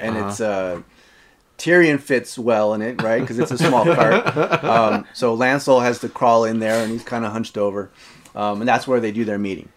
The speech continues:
Speaker 2: Okay.
Speaker 1: Um, uh, Lancel says that the Alchemist Guild, um, has been commissioned to make wildfire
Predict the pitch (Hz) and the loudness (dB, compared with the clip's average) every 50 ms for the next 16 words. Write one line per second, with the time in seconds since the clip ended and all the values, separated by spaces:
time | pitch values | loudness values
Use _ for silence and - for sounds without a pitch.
0 | _ _ _ _ - 113 110 107 98 90 101 98 95 92 90 _ _ _ _ _ | _ _ _ _ -6 -4 -2 -2 -2 -2 -4 -4 -8 -10 -14 _ _ _ _ _
1 | _ _ _ _ _ _ _ - - _ - - 107 104 107 107 101 101 131 143 | _ _ _ _ _ _ _ -20 -20 _ -8 -4 -2 -2 -2 -2 -2 0 0 0
2 | 147 147 143 156 147 139 - - 135 135 131 117 120 127 120 117 - 120 113 113 | 0 0 -2 -2 -2 -2 0 2 4 4 4 4 2 2 2 0 -2 -4 -4 -2
3 | - 123 143 139 - 156 151 147 147 - - 143 147 143 147 165 170 170 _ _ | 2 2 2 2 0 -2 -4 -4 -4 -4 -2 0 0 0 0 -2 -4 -8 _ _
4 | _ - 113 117 117 113 110 104 113 117 113 107 120 117 113 - 117 120 120 120 | _ -8 -6 -4 -4 -4 -6 -6 -6 -6 -6 -6 -6 -8 -6 -4 -4 -4 -4 -4
5 | 135 120 - - 123 107 92 101 98 90 107 107 110 117 123 - - 135 143 156 | -6 -8 -6 -6 -6 -6 -6 -6 -2 0 2 2 2 2 0 0 0 0 0 0
6 | 185 220 | -2 -6